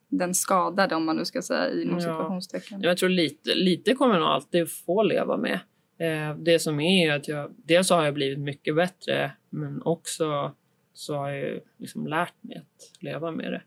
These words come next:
Speaker 2: Och det var väl lite där som jag började bli bättre också, när jag liksom började,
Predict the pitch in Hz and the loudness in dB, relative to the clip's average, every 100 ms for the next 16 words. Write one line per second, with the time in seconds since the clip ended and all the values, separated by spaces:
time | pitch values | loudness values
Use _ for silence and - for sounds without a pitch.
0 | _ _ _ - 160 175 196 180 135 139 | _ _ _ -4 4 6 6 4 2 0
1 | 147 165 165 151 147 143 139 160 147 180 | 2 4 4 2 -2 -4 -2 0 4 4
2 | 185 165 147 143 143 143 143 - - 156 | 4 2 -2 -4 -6 -4 -6 -6 -8 -8
3 | 151 - 143 143 143 143 - 156 - - | -8 -10 -8 -8 -8 -10 -10 -8 -8 -12
4 | _ 151 151 139 139 - | _ -8 -6 -6 -6 -8